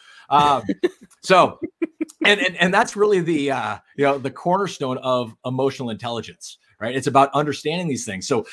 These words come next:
you know, Hernan, the, the, the idea that you mentioned around, you know, it, it can be really dangerous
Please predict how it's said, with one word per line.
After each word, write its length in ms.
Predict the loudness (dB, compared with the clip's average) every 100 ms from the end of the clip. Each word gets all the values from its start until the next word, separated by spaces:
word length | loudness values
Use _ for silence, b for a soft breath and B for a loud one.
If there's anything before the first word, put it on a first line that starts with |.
| B B
you 60 | -4
know, 60 | -2
Hernan, 440 | 2 6 6 6 4
the, 100 | 2
the, 240 | 0 0
the 140 | 2 4
idea 400 | 4 4 6 6
that 140 | 6
you 120 | 2
mentioned 380 | 2 2 2 2
around, 400 | 2 2 0 -2 -8
you 80 | -16
know, 40 | -16
it, 760 | -20 -20 _ _ -20 _ _ 2
it 20 |
can 180 | 6 6
be 100 | 6
really 300 | 8 6 6
dangerous 640 | 4 2 4 4 2 -4